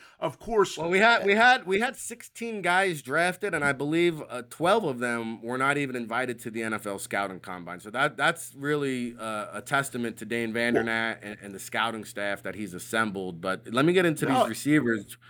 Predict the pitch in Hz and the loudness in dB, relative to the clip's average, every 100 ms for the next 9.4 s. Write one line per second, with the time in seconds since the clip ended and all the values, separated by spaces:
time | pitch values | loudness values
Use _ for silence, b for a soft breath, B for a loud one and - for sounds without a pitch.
0 | B B 233 214 208 196 214 226 190 160 | B B 2 4 4 4 2 2 2 4
1 | 196 190 185 196 135 101 _ _ _ _ | 4 2 2 2 0 -8 _ _ _ _
2 | _ _ _ 139 139 165 202 190 147 147 | _ _ _ -6 0 4 6 6 4 2
3 | 175 - 147 127 120 120 120 _ _ _ | 0 0 -2 0 -2 -4 -10 _ _ _
4 | _ _ 92 139 170 139 127 117 110 104 | _ _ -4 0 0 -2 -8 -8 -8 -8
5 | 104 101 101 - 113 107 120 135 95 - | -6 -6 -8 -12 -14 -6 0 0 0 -8
6 | _ - 123 135 127 131 110 120 123 123 | _ -8 -2 0 -2 -8 -6 -4 -2 -2
7 | 120 120 120 - 113 131 123 117 127 117 | -2 -4 -8 -8 -2 0 -2 -2 -2 -2
8 | 117 120 117 - 135 120 117 - 113 117 | -2 0 0 -4 -6 -6 -4 -4 -2 -4
9 | 110 113 113 110 | -2 0 0 -2